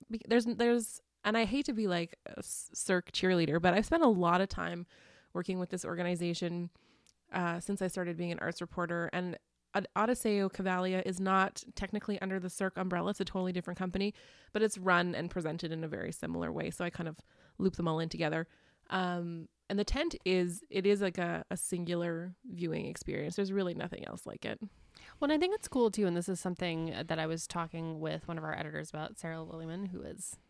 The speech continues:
Speaker 2: giving her a shout out 'cause she's basically the producer of the show. She's our sober second or third set of ears
Speaker 1: Yeah.
Speaker 2: before we actually put
Speaker 1: Yeah.
Speaker 2: this out into the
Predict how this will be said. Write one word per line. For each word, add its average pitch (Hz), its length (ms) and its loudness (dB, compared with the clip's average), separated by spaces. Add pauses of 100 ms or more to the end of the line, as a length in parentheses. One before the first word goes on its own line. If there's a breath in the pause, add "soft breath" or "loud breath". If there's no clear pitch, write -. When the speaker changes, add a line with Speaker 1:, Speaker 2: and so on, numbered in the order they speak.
(100)
Speaker 2:
giving 214 200 6
her 175 100 6
a - 20 2
shout 180 260 6
out 202 140 6
'cause - 80 -12
she's 190 160 0
basically 180 280 0
the 165 100 -6
producer 160 380 -6
of 160 100 -6
the 156 80 -4
show. 165 240 -2
She's 190 180 4
our 190 80 12
sober 170 440 6
second 165 520 -2
or 175 100 -2
third 170 320 2
set 160 120 2
of 156 80 -2
ears 156 280 0
Speaker 1:
Yeah. 180 160 4
Speaker 2:
before 165 160 0
we 165 120 -4
actually - 340 -6
put 233 120 6
Speaker 1:
Yeah. 190 120 8
Speaker 2:
this - 80 -4
out - 60 -2
into - 180 -2
the - 60 -4